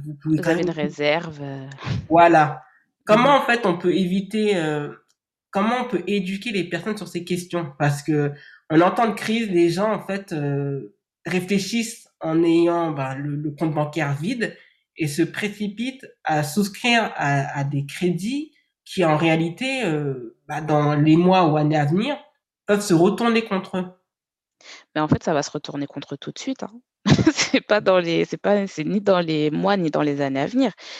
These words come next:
Speaker 2: Parce qu'en fait, si tu as un budget, je dis n'importe quoi, quelqu'un qui a des revenus modestes, qui gagne mille cinq cents euros par mois ou mille deux cents, je sais p-, je sais plus c'est quoi le minimum exactement, mais, heu, imaginons que tu gagnes mille deux cents euros par mois,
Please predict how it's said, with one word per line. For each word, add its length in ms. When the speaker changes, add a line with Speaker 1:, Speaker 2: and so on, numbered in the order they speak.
Speaker 2:
Parce 160
qu'en 160
fait, 320
si 280
tu 140
as 60
un 80
budget, 440
je 100
dis 80
n'importe 300
quoi, 140
quelqu'un 280
qui 100
a 40
des 120
revenus 340
modestes, 440
qui 100
gagne 200
mille 160
cinq 160
cents 180
euros 260
par 140
mois 200
ou 80
mille 200
deux 120
cents, 240
je 120
sais 140
p-, 140
je 80
sais 140
plus 140
c'est 100
quoi 140
le 100
minimum 360
exactement, 560
mais, 260
heu, 220
imaginons 360
que 60
tu 100
gagnes 200
mille 160
deux 100
cents 220
euros 180
par 200
mois, 220